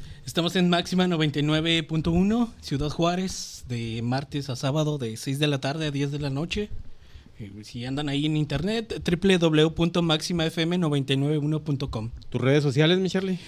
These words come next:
Speaker 1: Charlie Romero Networks, en X videos, en OnlyFans, en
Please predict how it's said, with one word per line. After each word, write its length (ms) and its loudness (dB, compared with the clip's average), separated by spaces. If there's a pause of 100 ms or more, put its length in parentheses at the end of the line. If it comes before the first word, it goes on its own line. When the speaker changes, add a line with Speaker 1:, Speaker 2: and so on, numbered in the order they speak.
(160)
Speaker 1:
Charlie 480 4
Romero 340 2
Networks, 680 2
en 640 -6
X 300 -4
videos, 680 -4
en 240 -4
OnlyFans, 520 -4
en 100 -2